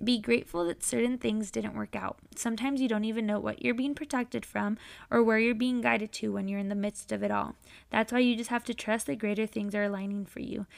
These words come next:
Let go gracefully." I love that. That I read at a time when I really needed it. Um, and yeah, I will see, well, I won't see you guys, but I'll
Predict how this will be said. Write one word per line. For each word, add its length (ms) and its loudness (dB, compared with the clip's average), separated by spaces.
Let 240 -2
go 160 -2
gracefully." 720 -10
I 160 -2
love 400 -2
that. 360 2
That 400 0
I 140 0
read 440 0
at 140 -2
a 60 -6
time 560 -4
when 380 -4
I 100 -2
really 300 -6
needed 320 0
it. 240 4
Um, 480 2
and 240 4
yeah, 440 2
I 640 4
will 760 6
see, 760 0
well, 160 -4
I 80 -4
won't 240 -6
see 140 -8
you 140 -2
guys, 280 -2
but 320 0
I'll 460 2